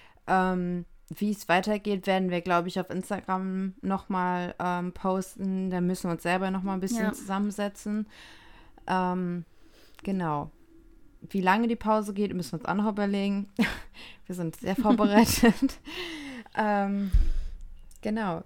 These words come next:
Speaker 1: das war's eigentlich schon von mir. Ähm, dann wünsche ich euch mal schöne Herbsttage <laughs> und, äh,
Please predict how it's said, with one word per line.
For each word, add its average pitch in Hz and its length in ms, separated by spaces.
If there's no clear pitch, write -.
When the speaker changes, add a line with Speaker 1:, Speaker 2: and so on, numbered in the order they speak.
Speaker 1:
das - 280
war's 180 240
eigentlich 254 340
schon 247 220
von 240 260
mir. 254 480
Ähm, 190 380
dann 180 180
wünsche 214 260
ich 202 60
euch 180 100
mal 185 480
schöne 196 800
Herbsttage 233 1000
<laughs> 320 720
und, 220 600
äh, 190 580